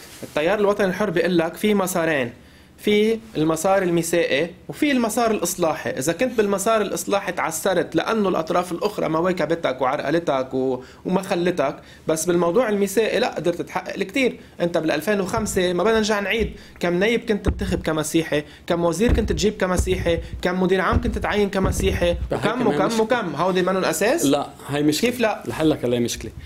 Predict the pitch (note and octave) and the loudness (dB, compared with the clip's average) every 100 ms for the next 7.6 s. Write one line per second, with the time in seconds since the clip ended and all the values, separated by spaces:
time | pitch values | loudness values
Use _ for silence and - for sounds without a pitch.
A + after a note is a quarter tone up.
0 | - - - C#3 C3+ B2+ E3 C#3+ C3+ D3 | -18 -20 -4 0 0 0 2 2 2 2
1 | - - - D3+ C#3+ C3+ C3+ G3 F#3 C3+ | 2 0 0 2 0 0 0 0 0 2
2 | C3+ C3 B2+ C3+ E3+ D#3+ C3+ - C3 E3+ | 2 2 0 0 0 -2 -2 -6 -4 -2
3 | E3 G3+ G3+ C3+ G3+ F#3+ F#3+ D3 D3 F#3 | 0 0 2 2 4 4 4 2 0 0
4 | F3 D3+ G#3+ F3 C3+ C3+ D3+ - A2+ - | -2 0 0 2 2 2 -2 -2 -2 0
5 | F#3 F3+ C#3+ C#3+ C#3 C3+ D#3+ E3+ A3+ G3+ | 0 0 0 0 0 -2 0 0 2 2
6 | C#3+ D3 D3 D3 - F3 D#3 C#3 D3 D3+ | 0 -2 -2 -2 -2 -2 -2 0 0 0
7 | D#3+ D3+ C#3 - E3 D#3+ | -2 -4 -4 -2 -2 -2